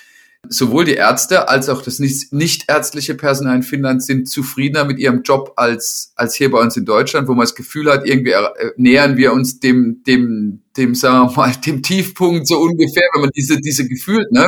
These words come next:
wie, wie alles sich jetzt irgendwo, wo man Äußerungen wahrnimmt. Also zufriedener. Und interessant auch, ähm, die Finnen, ähm, werden älter als die Deutschen, roundabout zwei Jahre, sowas. Jetzt sagt man denen ja nicht den gesündesten Lebenswandel nach.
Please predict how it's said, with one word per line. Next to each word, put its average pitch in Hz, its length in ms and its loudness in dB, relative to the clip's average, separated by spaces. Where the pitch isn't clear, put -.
wie, 127 220 4
wie 131 140 4
alles 139 340 2
sich 143 140 -6
jetzt 143 260 -4
irgendwo, 143 600 -2
wo 143 100 -4
man 131 440 0
Äußerungen 156 640 2
wahrnimmt. 175 400 -2
Also 135 200 2
zufriedener. 165 880 0
Und 160 140 -2
interessant 147 520 0
auch, 175 540 2
ähm, 139 640 -2
die 135 80 0
Finnen, 180 640 2
ähm, 139 600 0
werden 139 280 2
älter 147 460 2
als 123 200 0
die 123 100 0
Deutschen, 139 680 -2
roundabout 127 500 0
zwei 120 300 -2
Jahre, 117 360 2
sowas. 156 280 -4
Jetzt 135 160 -4
sagt 135 280 -2
man 156 120 -4
denen 151 220 0
ja 135 140 2
nicht 175 240 -4
den 185 120 -4
gesündesten 156 540 -6
Lebenswandel 120 720 0
nach. 120 380 0